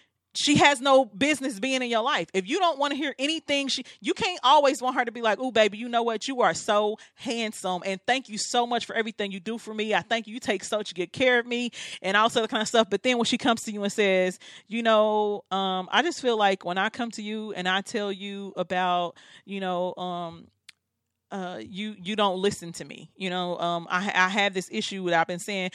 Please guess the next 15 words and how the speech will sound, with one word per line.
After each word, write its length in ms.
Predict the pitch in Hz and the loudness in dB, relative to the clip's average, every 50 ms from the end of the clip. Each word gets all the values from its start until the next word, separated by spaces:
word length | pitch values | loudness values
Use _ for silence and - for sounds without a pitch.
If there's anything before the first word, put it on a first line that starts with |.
| - - - | -10 -10 -6
You 100 | 196 254 | -2 0
don't," 260 | 277 254 240 240 220 - - - | 2 2 2 0 -2 -6 -14 -8
well, 240 | - 196 196 190 - - | -4 0 0 0 0 -2
a, 320 | - 165 175 175 - 185 175 - | -8 -8 -8 -8 -8 -8 -4 -2
a 100 | 190 190 | 0 4
lot 160 | 202 214 220 | 6 6 6
of, 100 | 208 190 | 6 6
what 120 | 208 214 202 | 4 4 6
a 40 | |
lot 160 | 202 202 196 196 | 8 8 8 6
of 60 | 180 | 6
men 160 | 180 180 175 | 2 0 0
do, 140 | 170 185 180 | 0 0 2
like, 320 | 165 160 156 160 - - | 4 4 4 2 0 -2
um, 400 | 170 170 165 160 156 151 156 160 | 0 0 0 0 -2 -4 -6 -12